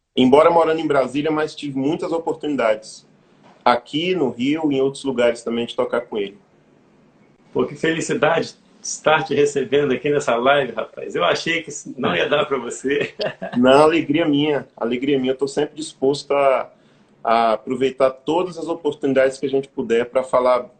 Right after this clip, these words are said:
Speaker 1: da música, pra falar de coisas que podem influenciar positivamente as pessoas.
Speaker 2: É o seguinte, você viu que durante a semana inteira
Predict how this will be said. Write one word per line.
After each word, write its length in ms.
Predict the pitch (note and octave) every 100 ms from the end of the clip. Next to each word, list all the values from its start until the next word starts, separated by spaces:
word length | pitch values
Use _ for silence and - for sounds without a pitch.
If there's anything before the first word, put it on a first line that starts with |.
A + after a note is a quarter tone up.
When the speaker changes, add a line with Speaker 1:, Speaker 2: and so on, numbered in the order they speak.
| -
Speaker 1:
da 180 | B2 A#2+
música, 500 | A#2 B2+ D3 - G#2
pra 160 | A2+
falar 800 | - A2+ A#2 A#2 A2+ G#2 - - _ _
de 220 | - A2+
coisas 340 | - A#2+ A#2 -
que 80 | -
podem 320 | B2 B2 C3
influenciar 760 | B2+ B2+ B2 B2+ B2 B2 A2+
positivamente 680 | - B2 A#2+ C3 C3 A#2+ B2
as 80 | -
pessoas. 640 | - - G#2 F#2+ - - - _ _ _ _ _ -
Speaker 2:
É 60 |
o 60 | D#3+
seguinte, 580 | G3 C#3 A#2 - - -
você 320 | C3 C#3+ D#3
viu 220 | B2+ D#3+ F3
que 300 | F3+ D#3+ C3
durante 340 | C#3+ D#3 D#3
a 20 |
semana 440 | - D3 C#3 D3 F#3
inteira 500 | - C3+ D#3+ F3+